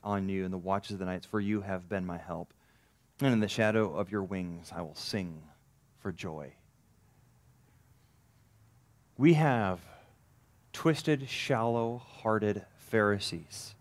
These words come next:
showing us that they can stand in, in front of the God of creation and find him lacking. And it reflects more on them than it does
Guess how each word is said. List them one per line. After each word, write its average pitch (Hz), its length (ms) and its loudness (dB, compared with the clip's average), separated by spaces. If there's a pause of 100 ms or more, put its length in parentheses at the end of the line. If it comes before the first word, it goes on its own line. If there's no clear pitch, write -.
(840)
showing 156 480 6
us 117 220 4
that 110 200 2
they 127 140 6
can 143 160 0
stand 123 340 2
in, 110 200 2 (160)
in 123 100 0
front 131 300 2
of 123 120 2
the 117 100 0
God 107 220 2
of 107 100 -2
creation 98 580 -4 (520)
and 120 140 0
find 120 320 2
him 123 220 0
lacking. 98 640 0 (2250)
And 135 80 0
it 156 60 4
reflects 160 360 6
more 151 240 8
on 156 180 6
them 139 240 8
than 113 100 4
it 117 100 0
does 113 280 4